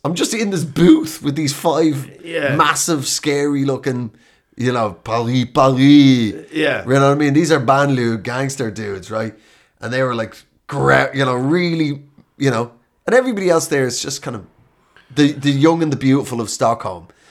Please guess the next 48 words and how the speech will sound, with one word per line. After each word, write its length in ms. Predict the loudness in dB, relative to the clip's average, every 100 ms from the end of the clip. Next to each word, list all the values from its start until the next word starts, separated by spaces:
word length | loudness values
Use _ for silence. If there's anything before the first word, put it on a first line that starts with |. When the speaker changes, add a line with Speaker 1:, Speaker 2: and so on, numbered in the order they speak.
| _
Speaker 2:
But 300 | -8 -8 -6
you're 240 | -4 -4 -4
probably 840 | -4 -2 -2 -2 -2 -4 -6 -16 -18 -20 -18 -8
more 480 | -4 0 2 2
likely 340 | 2 0 -4 -10
to 80 | -8
get 140 | -8
a 40 | -8
conversation 760 | -10 -10 -10 -8 -10 -8 -10
out 100 | -10
of 100 | -10
those 180 | -12 -12
gangsters 560 | -10 -10 -10 -14 -12 -12
than, 220 | -10 -8
<laughs> 320 | -10 -12 -8
like, 160 | -6 -6
a 80 | -4
Speaker 1:
But 20 |
Speaker 2:
Swede 420 | -4 0 2 2
who 100 | 0
doesn't 360 | 0 0 -4 -2
know 220 | 2 2
you. 320 | 0 -4 -8 0
Speaker 1:
Yeah. 280 | 2 2 -4 0
Oh, 100 | 2
Speaker 2:
I'm 80 | 0
Speaker 1:
yeah. 40 |
Speaker 2:
s-, 200 | -6 -12 -10
<laughs> 60 |
yeah. 420 | -6 -4 -6 -12 -18 -16 -16 -20 -16 -6
"I'm 260 | -4 -4
sorry, 440 | -6 -4 -2 -2 -4
but 240 | -8 -6
we 120 | -2
have 180 | -2 -2
never 260 | -4 -4 -4
met, 380 | -6 -8 -10 -16
so, 280 | -8 -6 -6
Speaker 1:
They're, 120 | -6
Speaker 2:
uh, 140 | -8 -8
Speaker 1:
they, 280 | -8 -8
Speaker 2:
I, 120 | -10 -8
I 180 | -6
Speaker 1:
uh, 80 | -4
Speaker 2:
will 140 | -4 -6
start 420 | -12 -10 -10 -10
my 120 | -14
shoe." 420 | -12 -12 -12 -16